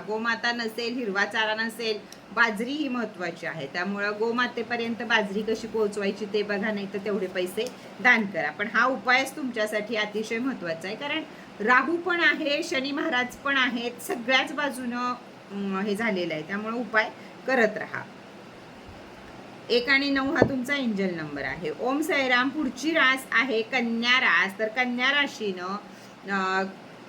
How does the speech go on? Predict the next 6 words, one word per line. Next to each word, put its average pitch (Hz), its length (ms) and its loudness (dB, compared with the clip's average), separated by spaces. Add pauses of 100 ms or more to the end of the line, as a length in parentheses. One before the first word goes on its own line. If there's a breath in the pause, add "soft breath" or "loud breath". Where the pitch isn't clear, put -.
(1500)
खूप 247 300 -2
सॉरी, 190 280 0
फोनला 185 360 -4
काहीतरी 175 440 -2
होते, 196 280 -4
काहीच 175 300 -6